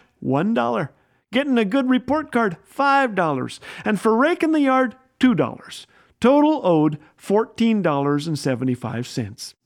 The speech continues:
Well, I looked at him standing there expectantly, and a thousand memories flashed through my mind. So I picked up the pen, turning the paper over. This is what I wrote. "For the nine months I carried you, growing inside me,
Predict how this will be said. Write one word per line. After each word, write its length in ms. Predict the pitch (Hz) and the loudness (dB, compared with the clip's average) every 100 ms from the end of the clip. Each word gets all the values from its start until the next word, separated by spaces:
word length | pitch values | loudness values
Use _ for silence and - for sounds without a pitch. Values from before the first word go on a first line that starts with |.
| _ - - - | _ -20 -20 -2
Well, 380 | 196 240 196 - - - | 4 4 2 -6 -20 -6
I 120 | 156 | 0
looked 260 | 160 220 - | 2 2 2
at 140 | 196 | 2
him 160 | 180 180 | 2 0
standing 480 | - 220 202 190 180 | -2 -2 0 0 0
there 260 | 185 190 | 0 0
expectantly, 880 | 175 - - 202 - 185 196 185 202 | -2 -6 -4 -4 -2 -4 0 0 0
and 120 | 208 139 | 0 -4
a 60 | |
thousand 580 | - 202 196 208 196 196 | -2 0 2 2 2 0
memories 420 | 185 147 139 131 | 2 2 0 -2
flashed 320 | - 160 147 | -4 -6 -6
through 160 | - 190 | -4 -4
my 120 | 190 | -2
mind. 420 | 185 175 185 165 - _ _ _ | -2 -2 -2 -4 -8 _ _ _
So 320 | - 269 285 - _ | 2 2 0 -6 _
I 80 | - | -12
picked 300 | - 359 359 | -4 -4 -2
up 180 | 285 - | -4 -4
the 80 | 185 | -6
pen, 400 | - 147 156 156 _ _ | -2 0 -2 -6 _ _
turning 320 | 202 226 254 | 0 2 2
the 60 | 220 | 2
paper 420 | 196 190 196 190 | 0 0 0 0
over. 340 | 170 165 151 - _ _ _ | 0 0 -4 -8 _ _ _
This 240 | 214 240 | 0 0
is 120 | 240 175 | 0 -2
what 160 | 156 | 0
I 100 | 160 | 0
wrote. 400 | 165 156 143 147 _ _ _ - - _ _ | 2 2 0 -4 _ _ _ -20 -20 _ _
"For 140 | _ 226 | _ 0
the 120 | 233 | 4
nine 300 | 247 285 294 | 4 4 4
months 300 | 277 277 254 | 4 2 0
I 100 | 226 | -2
carried 460 | - 254 240 214 143 | -2 -4 -2 -2 -2
you, 160 | 127 - _ _ _ | -4 -6 _ _ _
growing 340 | - 208 240 226 | 0 2 4 4
inside 540 | 220 190 202 202 180 | 2 0 -2 0 0
me, 260 | 160 123 | -2 -4